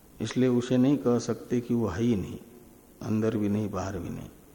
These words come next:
ऐसा ही भास रहा, ये नहीं कह सकते। और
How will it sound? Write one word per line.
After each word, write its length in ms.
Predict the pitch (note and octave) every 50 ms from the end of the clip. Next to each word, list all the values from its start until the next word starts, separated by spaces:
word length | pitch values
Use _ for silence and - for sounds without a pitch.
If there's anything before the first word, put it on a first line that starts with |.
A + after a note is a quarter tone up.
| - - -
ऐसा 240 | G#2 G#2 - A2+ G#2
ही 80 | G2
भास 280 | F#2 F#2 F#2+ F#2 - - G2+
रहा, 240 | - - - - - - - - - - - - - - - -
ये 80 | G#2 G2+
नहीं 180 | G2+ F#2+ F2+ F2
कह 200 | - - - -
सकते। 380 | - - - - - - - - - - - - - - - - - - - - - - - - - - - - - - - - - - - - - - - - - - - - - - - - - - - - - C#3 C#3+ - - - - - - - - - - - - - - - - - - - - - - - - - - -
और 640 | A#2 B2 B2+ C3 C3+ D3 D#3+ - - - - - -